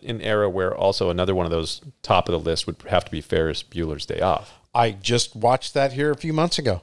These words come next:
Speaker 1: Yeah.
Speaker 2: It's, yeah, Matthew
Speaker 1: What was
Speaker 2: Broderick.
Speaker 1: the date that you were, you were saying that you wanted to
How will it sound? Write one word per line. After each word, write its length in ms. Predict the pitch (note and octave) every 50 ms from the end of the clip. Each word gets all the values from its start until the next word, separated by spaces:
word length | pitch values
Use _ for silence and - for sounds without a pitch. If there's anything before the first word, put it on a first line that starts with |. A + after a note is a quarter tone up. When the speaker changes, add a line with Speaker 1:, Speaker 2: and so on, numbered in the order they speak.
| - -
Speaker 1:
Yeah. 300 | - G2 G2 F#2+ E2+ D2+ - - _ _ _ _ _ _ _ _ -
Speaker 2:
It's, 260 | A#2 - - - D#3
yeah, 160 | E3 E3 - - - _ _ _
Matthew 220 | - C3+ D#3 C3 C#3+
Speaker 1:
What 60 | F3 E3+
was 80 | D#3 D3+
Speaker 2:
Broderick. 180 | F3 G3+ D3+ B2
Speaker 1:
the 60 | D#3
date 280 | D#3+ F#3 G3 - _
that 260 | - C#3+ C#3+ - - - _ _ _ _ _ _ _ _ _ _ _ _ _ _ _
you 140 | - A#2+ C#3
were, 120 | D3 D3 B2+
you 140 | A2+ B2+ C3+
were 60 | C3+
saying 340 | - - C#3+ B2+ B2+ B2+ A#2+
that 100 | A2+ G#2+
you 140 | A2+ B2
wanted 300 | B2 A#2+ A#2+ A#2+ A2 G2+ -
to 260 | B2 G2+ G2+ F2+